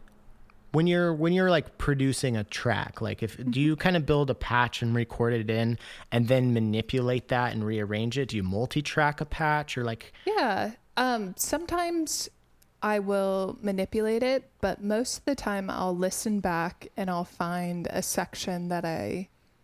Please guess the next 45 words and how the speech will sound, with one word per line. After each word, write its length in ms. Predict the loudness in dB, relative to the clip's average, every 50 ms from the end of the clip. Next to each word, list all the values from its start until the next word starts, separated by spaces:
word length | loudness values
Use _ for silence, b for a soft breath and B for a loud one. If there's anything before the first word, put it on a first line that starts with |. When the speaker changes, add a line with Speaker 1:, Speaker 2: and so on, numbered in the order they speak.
| _ _ _ -6
Speaker 2:
you 100 | -4 -2
know, 120 | -2 -2
just 240 | -4 -4 -6 -6 -4
really 360 | -2 -2 0 0 0 0 -2
moves 480 | -2 -4 -4 -4 -4 -6 -6 -8 -8 -8
me 140 | -6 -6
in 140 | -6 -6 -8
some 260 | -8 -6 -6 -8 -6
way, 320 | -6 -6 -6 -4 -6 -8 -10 _
you 120 | -8 -4 -4
know, 120 | -2 -2 -2
and 120 | 0 0
I 60 | 0
don't 140 | 0 0 0
Speaker 1:
Mm-hmm. 60 | 0
Speaker 2:
always 300 | 0 0 0 -2 -2 -2
know 180 | -4 -4 -4 -4
why, 520 | -4 -4 -4 -4 -2 -2 -2 -2 -4 -4 -4
but 140 | -6 -4 -4
I'll 80 | -6
just 240 | -6 -6 -10 -10 -8 -6
be 80 | -4
like, 320 | -4 -4 -4 -6 -8 _ -6
"That's 340 | -6 -6 -6 -6 -10 -14
beautiful," 840 | -12 _ -8 -6 -6 -6 -6 -6 -6 -6 -2 0 -2 -2 -2 -6 -12 _ -20
<laughs> 100 | -10 -6
you 200 | -2 0 2 2
know, 60 | 2
Speaker 1:
Mm-hmm. 60 | 2 2
Speaker 2:
or 120 | 2 2
"That's 340 | 2 2 0 0 -2 -6 -6
really 300 | -4 -2 0 0 0 -2
ugly 400 | -2 -2 -4 -2 -2 -2 0 -2
and 100 | -2 -4 -6
amazing," 720 | -8 -8 -8 -6 -6 -6 -6 -6 -6 -6 -6 -6 -6 -8 -12 _ _ _ _ _
you 120 | -2 0
know, 140 | 0 2 2
Speaker 1:
Mm-hmm. 60 | 2 2
Speaker 2:
or 60 | 0
something 400 | 0 -2 -4 -2 0 -2 -2 0
like 240 | -2 -2 -2 -2 -4
that. 380 | -2 -2 0 0 -2 -4 -4 -4
Speaker 1:
Yeah. 320 | -2 0 2 2 0 -2 -2 -2
Speaker 2:
And, 320 | 0 0 0 0 0 -2 -2
um, 340 | 0 0 0 -2 -4 -4